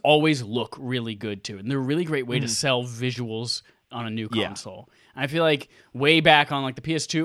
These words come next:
Speaker 1: Xbox, that, like, that era, there was always, like, a nascar game that looked really, really great that launched right at, at launch because it fucking looked gorgeous. So I feel like that would be a really smart choice, in addition to all the reasons you just said,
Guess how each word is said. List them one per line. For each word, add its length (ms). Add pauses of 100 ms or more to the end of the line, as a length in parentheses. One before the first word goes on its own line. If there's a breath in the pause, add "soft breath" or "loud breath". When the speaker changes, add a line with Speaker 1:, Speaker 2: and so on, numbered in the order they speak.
Speaker 1:
Xbox, 640
that, 200
like, 180
that 180
era, 280
there 120
was 100
always, 220
like, 120
a 60
nascar 580
game 220
that 140
looked 180
really, 240
really 160
great 180
that 120
launched 280
right 160
at, 140 (140)
at 260 (140)
launch 240
because 360 (1200 soft breath)
it 200
fucking 300
looked 220
gorgeous. 320
So 280 (160 loud breath)
I 60
feel 120
like 100
that 100
would 120
be 140
a 80
really 240
smart 280
choice, 260 (200)
in 140
addition 300
to 60
all 60
the 80
reasons 280
you 80
just 120
said, 180